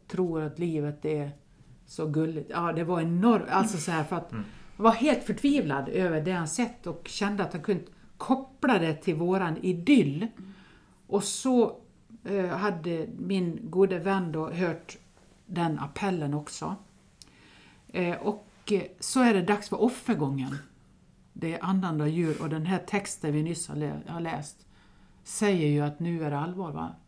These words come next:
Speaker 2: Mm.
Speaker 1: Eh, och, eh, det är ju, alla känner ju liksom skulden av hur har vi hanterat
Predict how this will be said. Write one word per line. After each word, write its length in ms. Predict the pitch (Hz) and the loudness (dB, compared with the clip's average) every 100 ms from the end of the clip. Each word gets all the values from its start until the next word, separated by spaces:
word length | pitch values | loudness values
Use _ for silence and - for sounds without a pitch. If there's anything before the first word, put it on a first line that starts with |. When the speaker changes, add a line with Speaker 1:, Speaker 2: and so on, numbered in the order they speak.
| - | -16
Speaker 2:
Mm. 120 | 82 71 - - - - _ - | -14 -16 -20 -20 -20 -20 _ -10
Speaker 1:
Eh, 240 | 170 165 | -8 -6
och, 520 | - 185 - - - 190 | -4 -4 -6 -20 -4 0
eh, 440 | 165 151 151 156 160 - - | 0 0 0 -2 -6 -12 -8
det 140 | 170 | 0
är 180 | 190 190 | 2 4
ju, 200 | 170 160 - - - - | 2 -2 -6 -20 -10 0
alla 400 | 190 214 208 170 - - _ - _ _ _ _ - | 4 4 4 2 -4 -20 _ -20 _ _ _ _ -10
känner 420 | - 233 196 160 | 2 4 4 4
ju 180 | 156 156 | 2 2
liksom 580 | 156 151 - 147 147 147 - | 0 -2 0 2 2 -2 -14
skulden 720 | - - 202 190 151 156 151 | 0 8 8 8 2 2 2
av 260 | 151 143 | 2 0
hur 280 | 131 180 160 | 0 0 2
har 120 | 151 | 0
vi 280 | 151 147 147 - _ _ | 2 0 -2 -10 _ _
hanterat 840 | - 156 147 202 185 175 151 139 | -4 -4 -2 0 0 0 0 -2